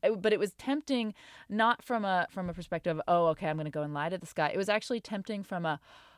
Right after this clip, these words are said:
"Well, I wonder if that did happen to me." You know, I mean, it's so culturally pervasive for so long, I think, was this notion that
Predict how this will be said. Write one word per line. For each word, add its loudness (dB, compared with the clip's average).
"Well, -6
I -8
wonder -4
if -4
that -8
did -4
happen -12
to -8
me." -8
You -4
know, 0
I 2
mean, 0
it's -4
so 2
culturally -4
pervasive -4
for -12
so -4
long, -4
I -6
think, -10
was -6
this -10
notion -4
that -4